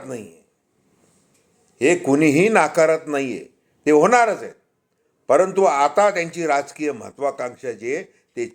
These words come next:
चारसो पार करण्याची आहे आणि या चारसो पार करण्यासाठी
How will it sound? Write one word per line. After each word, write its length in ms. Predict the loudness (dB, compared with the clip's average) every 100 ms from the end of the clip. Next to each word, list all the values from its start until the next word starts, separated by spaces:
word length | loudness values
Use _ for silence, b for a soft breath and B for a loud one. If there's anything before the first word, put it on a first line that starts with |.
| -8
चारसो 500 | -2 -2 -4 -6 -6
पार 420 | -4 2 2 2
करण्याची 520 | -2 -6 -8 -12 -10
आहे 340 | -12 -12 _ _ _ _ _
आणि 160 | -2 4
या 200 | 4 4
चारसो 360 | 2 2 0
पार 400 | -2 2 2 2
करण्यासाठी 840 | 0 -4 -4 -6 -8 -10 -12 -18